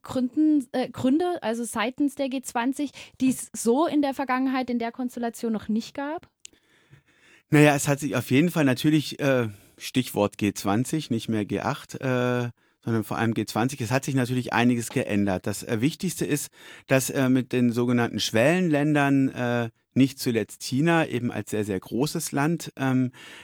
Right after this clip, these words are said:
Speaker 2: dass dadurch natürlich der Rohstoffbedarf, äh, in der Welt sich, äh, vervielfacht hat. Nicht mehr nur, äh, die reichen Industrieländer des, äh, Nordens haben eben großen Rohstoffbedarf, sondern jetzt hat eben unter anderem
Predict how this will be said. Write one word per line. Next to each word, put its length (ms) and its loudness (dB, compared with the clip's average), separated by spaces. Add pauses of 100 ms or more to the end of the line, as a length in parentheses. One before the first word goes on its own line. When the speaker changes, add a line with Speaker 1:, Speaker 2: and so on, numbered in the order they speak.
Speaker 2:
dass 200 0
dadurch 360 2
natürlich 440 0
der 100 2
Rohstoffbedarf, 1080 2
äh, 380 0
in 80 2
der 160 2
Welt 240 2
sich, 320 -6
äh, 60 -8
vervielfacht 640 -2
hat. 180 -8 (280)
Nicht 180 4
mehr 120 4
nur, 320 6
äh, 160 2
die 120 -4
reichen 400 0
Industrieländer 720 0
des, 260 -6
äh, 220 -2
Nordens 500 0 (300)
haben 260 2
eben 240 2
großen 320 0
Rohstoffbedarf, 840 0
sondern 280 -2
jetzt 200 -2
hat 140 -4
eben 220 0
unter 200 -2
anderem 340 0